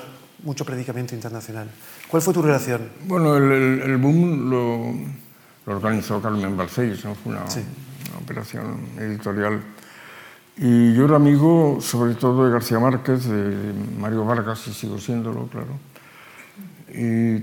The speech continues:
Speaker 2: también de José Donoso, que era muy divertido.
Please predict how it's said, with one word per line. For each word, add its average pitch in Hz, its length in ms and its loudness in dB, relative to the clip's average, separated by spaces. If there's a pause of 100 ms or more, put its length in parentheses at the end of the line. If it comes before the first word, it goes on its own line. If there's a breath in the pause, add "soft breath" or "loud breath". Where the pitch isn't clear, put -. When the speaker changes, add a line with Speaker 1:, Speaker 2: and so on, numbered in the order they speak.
Speaker 2:
también 127 1700 2
de 135 100 -6
José 135 240 -2
Donoso, 117 460 2
que 113 80 -6
era 117 80 0
muy 117 140 2
divertido. 104 440 -4